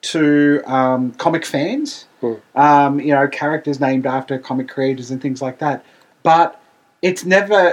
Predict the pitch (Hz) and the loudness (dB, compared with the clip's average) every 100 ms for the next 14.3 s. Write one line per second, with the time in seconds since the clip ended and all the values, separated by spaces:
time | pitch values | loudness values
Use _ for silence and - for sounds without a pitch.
0 | - 180 175 190 208 - 190 147 156 151 | 2 0 2 0 0 0 -2 0 2 2
1 | 147 151 143 135 147 139 131 131 147 143 | 4 2 2 -2 0 2 2 2 2 2
2 | 139 135 135 139 131 - 127 135 135 139 | 0 -4 -6 -8 -6 0 0 0 -4 -4
3 | 170 269 - _ _ _ 120 104 175 220 | -6 -8 -10 _ _ _ -6 -2 0 2
4 | 233 185 170 175 - 151 143 - 160 139 | 2 2 0 -2 2 4 4 2 0 0
5 | 139 165 165 190 214 165 156 - 131 135 | 0 -4 -2 0 0 0 -4 -2 2 4
6 | 135 - - - 127 123 117 120 127 - | 4 2 -6 -8 -4 -2 -2 -2 -4 -2
7 | 196 190 185 185 180 170 170 156 160 196 | 0 2 4 2 2 2 2 2 0 2
8 | 160 131 110 127 127 127 135 156 170 131 | 2 0 2 0 0 2 2 4 2 2
9 | 135 131 - 127 117 131 - 139 120 113 | 4 4 0 -4 -2 -4 -4 -8 -10 -4
10 | 147 139 143 - - - 180 175 170 214 | 2 2 2 -6 -20 -2 2 4 2 0
11 | 247 220 180 170 151 143 131 - 170 156 | 2 2 2 0 4 4 2 0 0 2
12 | 151 151 135 139 135 135 135 127 139 131 | 2 0 0 0 0 -4 -4 -2 0 2
13 | 123 117 113 120 151 165 160 131 131 - | 2 2 0 -4 0 2 2 -2 -6 0
14 | 143 131 | 2 2